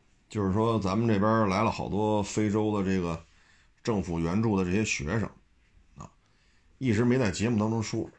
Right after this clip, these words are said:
其实这个事情呢，嗯，我觉得是这样啊，我给大家举个例子啊，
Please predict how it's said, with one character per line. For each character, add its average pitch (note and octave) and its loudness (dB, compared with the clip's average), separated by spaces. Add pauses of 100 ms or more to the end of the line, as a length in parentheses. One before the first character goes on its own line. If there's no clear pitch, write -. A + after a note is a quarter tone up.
(500)
其 - -12
实 D#3 2
这 F3 0
个 D#3 2
事 D#3 0
情 F#2+ 2
呢， E2+ -2 (1400)
嗯， G#2 4
我 F2+ 4
觉 A2 2
得 D#3+ 6
是 D#3+ 2
这 F3+ 2
样 - -4
啊， - -8 (1120)
我 A2 -2
给 - 2
大 A2+ 4
家 B2+ 6
举 F2+ -2
个 F2 0
例 A#2 2
子 D2 0 (920)
啊， - -16